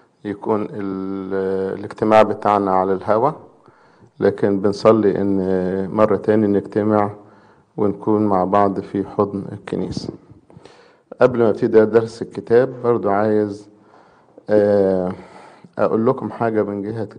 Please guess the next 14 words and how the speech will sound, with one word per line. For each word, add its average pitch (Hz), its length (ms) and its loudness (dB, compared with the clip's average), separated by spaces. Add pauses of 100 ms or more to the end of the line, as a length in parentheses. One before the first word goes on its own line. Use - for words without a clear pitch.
قفل 110 240 -10
الكنايس. 117 680 -6
أنا 98 180 -8
عارف 104 360 -6
إن 101 180 -10
ده 107 200 -2 (800)
كان 101 440 -6 (180)
قرار 107 520 0
نزل 107 340 -4
على 95 240 -2
قلوبنا 104 380 -6
كلنا 98 440 -8
زي 95 160 -6
الصاعقة، 110 600 -8